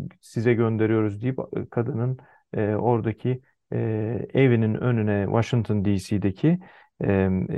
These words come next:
evinin olduğu bölgeye, e, Meksikalılar bırakıldı. Yani bir politik mesaj ve baskı aracı haline dönüştürüyorlar bu insanları da. E, dolayısıyla, e, büyük bir sorundu.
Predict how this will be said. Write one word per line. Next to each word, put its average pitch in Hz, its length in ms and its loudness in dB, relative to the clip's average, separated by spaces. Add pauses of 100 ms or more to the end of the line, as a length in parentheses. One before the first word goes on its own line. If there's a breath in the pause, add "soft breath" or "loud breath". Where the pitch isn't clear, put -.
(180)
evinin 117 440 4
olduğu 113 500 2
bölgeye, 127 560 4 (360)
e, 110 240 4
Meksikalılar 135 680 4
bırakıldı. 139 380 4
Yani 113 280 4
bir 131 180 0 (380)
politik 135 520 2
mesaj 123 560 2
ve 123 140 2
baskı 123 500 2
aracı 123 360 4
haline 107 440 4
dönüştürüyorlar 95 800 0
bu 92 100 -2
insanları 90 600 -4
da. 180 180 0 (460 soft breath)
E, 104 320 2
dolayısıyla, 135 640 2 (500)
e, 110 400 -2
büyük 139 280 0
bir 143 100 4
sorundu. 143 680 0